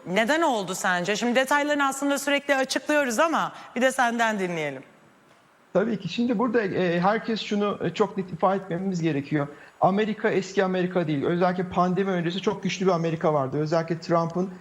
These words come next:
Speaker 1: Evet.
Speaker 2: yerelleşme politikası, üreten bir Amerika'yı ortaya çıkarması sonucu devam ediyordu. Ticaret savaşları devam ediyordu. Fakat pandemi dünyaya girdiği zaman ticaret tüketime dayalı büyüyen bir Amerika ki Amerika bugün yüzde doksan beş tüketime dayalı büyüyor.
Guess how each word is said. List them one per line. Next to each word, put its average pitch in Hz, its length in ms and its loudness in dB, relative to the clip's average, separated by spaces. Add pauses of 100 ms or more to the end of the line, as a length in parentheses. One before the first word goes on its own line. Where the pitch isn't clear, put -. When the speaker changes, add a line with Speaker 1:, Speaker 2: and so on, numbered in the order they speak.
(200)
Speaker 1:
Evet. 170 80 4
Speaker 2:
yerelleşme 180 540 0
politikası, 151 560 -2
üreten 170 480 2
bir 165 60 2
Amerika'yı 165 720 0 (220)
ortaya 175 420 2
çıkarması 160 500 -2
sonucu 165 320 0
devam 160 300 2
ediyordu. 135 280 -4
Ticaret 156 340 0
savaşları 151 420 -2
devam 147 280 0
ediyordu. 127 180 -4
Fakat 180 340 -2
pandemi 165 420 2
dünyaya 175 360 2
girdiği 156 420 -2
zaman 170 260 2 (400)
ticaret 180 540 0
tüketime 185 480 0
dayalı 180 180 0
büyüyen 151 360 0
bir 156 60 2
Amerika 165 360 -2
ki - 140 0
Amerika 180 420 0
bugün 190 240 -2 (260)
yüzde 160 340 2
doksan 175 380 0
beş 214 120 0
tüketime 185 540 0
dayalı 139 300 0
büyüyor. 117 300 -2